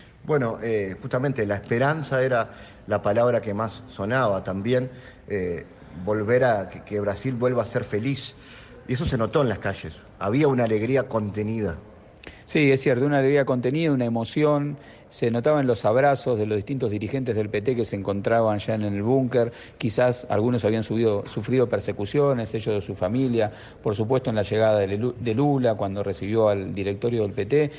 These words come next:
Speaker 2: y luego en su entrevista con los más de doscientos delegados internacionales que había de distintas fuerzas políticas de la región, momento emotivo, y luego el, el gran festejo en la, en la Avenida Paulista,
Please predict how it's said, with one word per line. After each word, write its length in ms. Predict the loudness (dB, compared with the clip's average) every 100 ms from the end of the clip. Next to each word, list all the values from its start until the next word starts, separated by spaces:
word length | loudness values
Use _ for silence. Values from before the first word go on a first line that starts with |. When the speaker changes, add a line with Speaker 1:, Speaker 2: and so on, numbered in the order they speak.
| -12 -4
Speaker 2:
y 100 | 2
luego 400 | 4 4 4 0
en 140 | -6
su 120 | -6 -6
entrevista 500 | -2 0 0 -2 0
con 360 | 0 0 -4 -2
los 180 | -2
más 160 | 2 2
de 80 | 2
doscientos 500 | 2 0 -2 0 0
delegados 440 | 2 2 2 0
internacionales 640 | -4 -4 -4 -4 -2 -2 -2
que 100 | -2
había 140 | 0
de 60 | 0
distintas 340 | -2 -4 -4
fuerzas 300 | -4 -4 -4
políticas 640 | -4 -4 -4 -4 -6 -6 -12 -20 -20 -18 0
de 100 | 2
la 120 | 4
región, 540 | 2 0 2 2 0 -2
momento 440 | 0 0 2 2
emotivo, 560 | 0 -2 0 2 2 0 -10 -2
y 120 | 2
luego 420 | 4 6 4 4
el, 120 | 0
el 440 | -2 -4 -6 -4 0
gran 280 | 2 2 0
festejo 420 | -4 -4 -4 -2
en 80 | -2
la, 140 | -2
en 120 | -2
la 60 | -4
Avenida 340 | -2 -2 -2
Paulista, 640 | 0 0 -2 -4 0 0